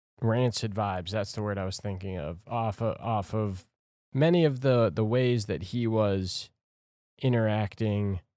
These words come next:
I don't know. It, a lot of it was so convenient and so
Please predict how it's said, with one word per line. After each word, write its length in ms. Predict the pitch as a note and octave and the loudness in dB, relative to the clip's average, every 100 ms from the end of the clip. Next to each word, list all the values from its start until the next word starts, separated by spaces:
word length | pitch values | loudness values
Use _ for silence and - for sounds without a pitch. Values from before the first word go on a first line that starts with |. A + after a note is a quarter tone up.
| _ _ _ _ _ _ _ _ _ _ - | _ _ _ _ _ _ _ _ _ _ -4
I 100 | A2 | -2
don't 100 | G#2+ | 0
know. 220 | G2 A#2+ | 0 0
It, 120 | A#2+ | 0
a 100 | B2+ | 0
lot 240 | A#2+ A#2+ B2 | 2 2 2
of 80 | A#2 | 0
it 100 | F2+ | -2
was 120 | G#2 | -4
so 200 | - G#2 | -2 -4
convenient 680 | - G2+ F#2+ G2+ G2+ G2 - - | -4 -6 -4 -2 -2 -4 -6 -8
and 240 | G#2+ F#2+ | -6 -4
so 680 | - G#2+ G2+ G2+ G2+ F#2 F2+ | -2 0 2 0 0 -4 -8